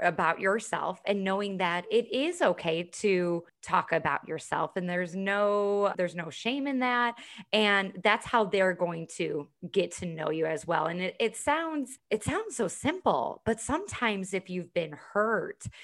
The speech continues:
you, you put this, you guard up. And I like to share this story of, I think it was harder for me when I was younger to have relationship with other females because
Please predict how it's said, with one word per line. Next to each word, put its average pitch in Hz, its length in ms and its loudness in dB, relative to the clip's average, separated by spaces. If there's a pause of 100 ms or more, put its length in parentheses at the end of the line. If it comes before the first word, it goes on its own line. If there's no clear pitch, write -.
(180)
you, 208 320 0
you 151 120 -10
put 185 180 -6
this, 214 260 0
you 180 340 -8 (180)
guard 185 340 4
up. - 280 -4
And 190 440 0 (500)
I 202 80 4
like 208 220 4
to 233 120 -2
share 185 320 0
this 170 240 -4
story 254 580 0
of, 165 480 0 (220)
I 233 560 4
think 202 600 -2 (320)
it 220 120 10
was 185 140 2
harder 202 680 2
for 196 220 0
me 190 420 -4
when 180 460 -2
I 165 220 -2
was 165 280 -4
younger 170 360 -2
to 165 800 -6 (260)
have 214 220 2
relationship 190 720 0
with 170 160 -2
other 160 260 -2
females 247 680 -4
because 190 420 0